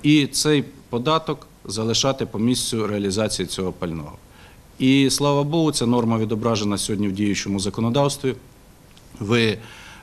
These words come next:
е, бюджетному кодексі, е, в податковому кодексі. І сьогодні, е,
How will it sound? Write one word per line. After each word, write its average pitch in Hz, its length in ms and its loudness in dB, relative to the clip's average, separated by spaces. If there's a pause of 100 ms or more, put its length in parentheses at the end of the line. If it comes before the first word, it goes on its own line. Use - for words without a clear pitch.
(120)
е, 92 220 -2
бюджетному 147 600 0
кодексі, 127 560 0
е, 110 100 -2 (160)
в 92 280 -6 (100)
податковому 143 540 2
кодексі. 120 520 -2
І 113 160 -4
сьогодні, 135 680 2 (580)
е, 98 320 0